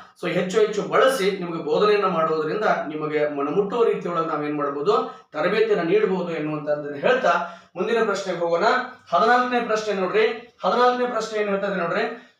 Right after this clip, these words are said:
So ಇಲ್ಲಿ ನೀವು ಅವಲೋಕನ ಮಾಡ್ರಿ, ಇಲ್ಲಿ ನಾವು ಏನೂ ನೋಡೋದು ಬೇಡ. So ಪ್ಲಸ್ ಅದ, ಈ ಪ್ಲಸ್ ಅನ್ನ ಅಬ್ಸರ್ವ್ ಮಾಡ್ರಿ. ಮೊದಲನೇ ಚಿತ್ರದೊಳಗೆ ಪ್ಲಸ್ ಇಲ್ಲಿ ಬಂದಿದೆ,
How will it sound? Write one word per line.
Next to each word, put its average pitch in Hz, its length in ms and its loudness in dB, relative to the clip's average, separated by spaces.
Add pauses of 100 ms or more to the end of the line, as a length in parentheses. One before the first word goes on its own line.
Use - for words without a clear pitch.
(200)
So 269 60 -2 (140)
ಇಲ್ಲಿ 233 360 2
ನೀವು 247 120 2
ಅವಲೋಕನ 247 420 4 (100)
ಮಾಡ್ರಿ, 214 220 2 (400)
ಇಲ್ಲಿ 240 220 -2
ನಾವು 226 180 2 (120)
ಏನೂ 240 120 2 (120)
ನೋಡೋದು 247 220 2
ಬೇಡ. 226 120 2 (300)
So 214 60 -6 (120)
ಪ್ಲಸ್ 240 280 2
ಅದ, 170 120 0 (280)
ಈ 196 80 -6
ಪ್ಲಸ್ 240 320 0
ಅನ್ನ 247 140 2
ಅಬ್ಸರ್ವ್ 208 380 2
ಮಾಡ್ರಿ. 196 260 0 (460)
ಮೊದಲನೇ 247 400 2
ಚಿತ್ರದೊಳಗೆ 247 340 2
ಪ್ಲಸ್ 233 260 2
ಇಲ್ಲಿ 220 120 -2
ಬಂದಿದೆ, 202 280 2